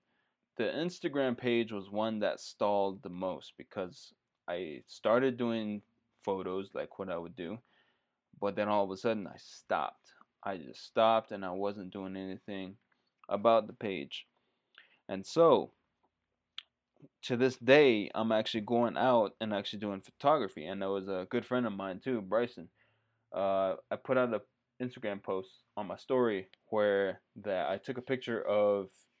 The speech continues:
I just took a picture of me holding a camera in front of my bike that I had to dig out again out of my storage.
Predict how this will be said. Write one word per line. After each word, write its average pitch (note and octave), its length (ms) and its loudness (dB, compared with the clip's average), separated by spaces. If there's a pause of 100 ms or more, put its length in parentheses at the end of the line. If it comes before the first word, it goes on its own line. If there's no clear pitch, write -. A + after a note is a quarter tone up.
(160)
I D3 60 -6
just D3+ 180 -16
took C#3 120 -4
a B2 40 -4
picture A#2+ 320 -4
of G2 140 -4
me G#2 100 -6
holding A2 300 -4
a G2+ 40 -8
camera G2+ 360 -4
in F#2 100 -8
front G2 200 -4
of F#2 100 -8
my F#2 400 -6 (640)
bike G3+ 320 0
that F2+ 120 -4
I F2+ 60 -4
had F2 280 -6
to E2 320 -10 (460)
dig G2+ 200 -2
out F#2+ 180 0
again F2 320 -12
out F2 160 -6
of D2+ 60 -8
my B1 100 -14
storage. - 540 -12